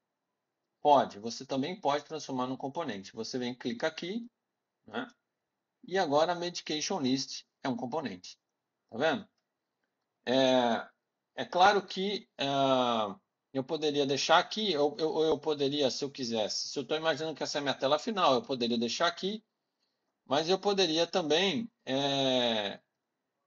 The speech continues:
colocar aqui na minha, no meu catálogo de componentes, se eu quisesse, como segundo componente, né? E assim por diante, tá? Então, eu posso ir construindo, né?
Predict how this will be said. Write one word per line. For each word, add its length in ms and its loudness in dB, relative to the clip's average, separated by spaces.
colocar 480 6
aqui 280 -2
na 160 0
minha, 440 2
no 80 -6
meu 180 2
catálogo 600 8
de 140 -6
componentes, 720 -6
se 140 -10
eu 40 -6
quisesse, 420 -4
como 200 -2
segundo 560 -2
componente, 680 -8
né? 260 -4
E 120 -2
assim 280 -2
por 140 -8
diante, 540 0
tá? 200 2
Então, 200 0
eu 140 0
posso 360 8
ir 180 -4
construindo, 1160 -4
né? 320 0